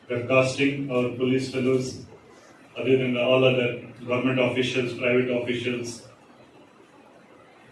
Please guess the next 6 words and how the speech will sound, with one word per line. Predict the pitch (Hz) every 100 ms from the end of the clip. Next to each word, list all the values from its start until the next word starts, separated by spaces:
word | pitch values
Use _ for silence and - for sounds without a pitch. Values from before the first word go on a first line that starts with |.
| -
all | 117 120
our | -
departmental | - 123 135 127 123 120 120
officers, | 123 120 131 127 123 -
nodal | 120 123 123
officers, | 120 120 117 120 117 - -